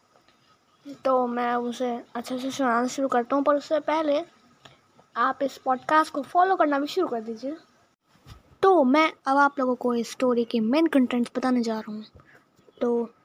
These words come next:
ये ईयर ट्वेंटी ट्वेंटी टू में सेट है और इसके जॉनर साइंस फिक्शन और एक्शन,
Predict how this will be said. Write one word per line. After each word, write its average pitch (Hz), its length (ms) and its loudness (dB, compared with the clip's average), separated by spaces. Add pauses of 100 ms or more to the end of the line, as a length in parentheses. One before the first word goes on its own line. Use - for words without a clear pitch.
(200)
ये 254 200 2
ईयर 254 160 2
ट्वेंटी 247 240 0
ट्वेंटी 226 440 -4
टू 254 140 0
में 247 120 0
सेट 240 300 -4
है 247 160 0 (920)
और 247 240 -2
इसके 247 280 -2
जॉनर 254 360 0
साइंस 247 280 -2
फिक्शन 269 360 -2 (500)
और 226 160 2
एक्शन, 294 600 -2